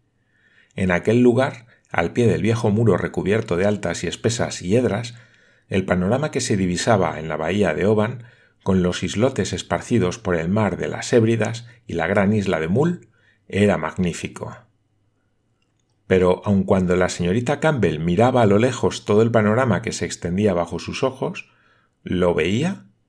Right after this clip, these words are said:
¿No la distraían antiguos recuerdos? En todo caso, podemos afirmar que no era la imagen de Aristobulus Ursiclos la que se interponía ante sus ojos.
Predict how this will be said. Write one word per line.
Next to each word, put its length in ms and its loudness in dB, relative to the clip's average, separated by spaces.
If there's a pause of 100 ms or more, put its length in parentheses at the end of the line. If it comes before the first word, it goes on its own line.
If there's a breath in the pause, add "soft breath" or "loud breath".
(400)
¿No 160 4
la 100 2
distraían 840 2
antiguos 680 0
recuerdos? 680 -6 (800)
En 160 0
todo 180 6
caso, 300 0
podemos 380 0
afirmar 400 -2
que 160 0
no 240 2
era 180 -2
la 80 2
imagen 460 0
de 80 0
Aristobulus 720 -4
Ursiclos 720 -4
la 220 -6
que 100 -8
se 140 -4
interponía 600 0
ante 220 -6
sus 240 -8
ojos. 380 -12